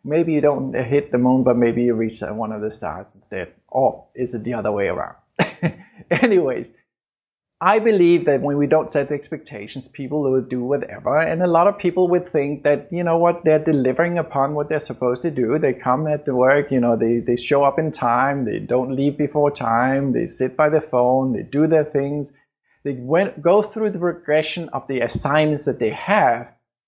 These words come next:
But does it really mean that they're pushing the needle? Does it really mean that they're really truly performing? Are they making enough calls? Are they making as many calls as they could be doing?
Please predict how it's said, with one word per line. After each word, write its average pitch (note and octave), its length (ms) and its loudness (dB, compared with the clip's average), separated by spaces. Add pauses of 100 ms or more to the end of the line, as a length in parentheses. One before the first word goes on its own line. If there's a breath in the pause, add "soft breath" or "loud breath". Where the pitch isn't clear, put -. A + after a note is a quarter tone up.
(360)
But B2+ 140 -8
does D3 180 0
it D#3 80 4
really F#3+ 260 4
mean E3+ 320 4
that D3 120 2
they're C3 120 2
pushing E3+ 540 0
the C3 80 2
needle? C#3+ 400 4
Does C3 180 -2
it B2+ 120 -2
really E3+ 200 4
mean D#3+ 380 2
that C3+ 100 2
they're A#2 160 0
really D3 320 0
truly C#3+ 320 -2
performing? C#3 560 0
Are A#2 80 -6
they A2+ 80 -4
making D#3+ 380 2
enough D3+ 420 -2
calls? C#3 380 2
Are A2+ 60 -8
they A2+ 60 -6
making D#3+ 340 0
as C#3+ 180 -2
many D3+ 240 -2
calls D3 400 0
as B2+ 140 -12
they G#2+ 100 -8
could F#3 420 -2
be E3 100 0
doing? D#3 500 2